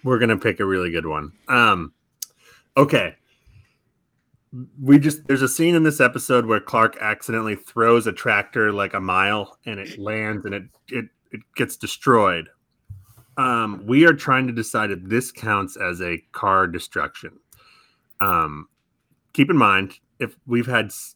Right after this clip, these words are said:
you know, semi trucks, vans, trucks, cars all get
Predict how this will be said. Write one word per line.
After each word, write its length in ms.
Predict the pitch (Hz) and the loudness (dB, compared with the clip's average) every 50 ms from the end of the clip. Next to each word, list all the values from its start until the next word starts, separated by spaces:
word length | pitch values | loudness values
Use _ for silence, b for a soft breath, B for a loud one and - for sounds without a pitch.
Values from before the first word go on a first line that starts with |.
| _ _ - | _ _ -12
you 140 | - 135 | -10 -6
know, 160 | 113 107 98 92 | -2 -2 -2 -2
semi 440 | - - - 123 117 117 110 110 | -2 -2 -2 0 0 2 0 0
trucks, 400 | 107 - - 117 107 104 - - - | 0 0 0 2 2 2 0 -4 -12
vans, 800 | 98 87 107 104 104 104 101 98 98 98 98 95 95 - - - _ _ _ _ _ _ _ _ _ _ _ _ - | -6 -4 -2 -2 0 0 0 0 -2 -2 -4 -6 -8 -10 -14 -16 _ _ _ _ _ _ _ _ _ _ _ _ -8
trucks, 580 | - - 107 98 95 92 - - - - - | -2 2 4 4 4 2 0 -6 -14 -14 -16
cars 580 | - - - - 107 104 104 101 98 98 92 95 | -14 -8 -2 0 2 4 6 6 4 4 2 -2
all 240 | 101 104 104 107 98 | -4 -4 -2 -2 -2
get 160 | 98 107 | -2 -4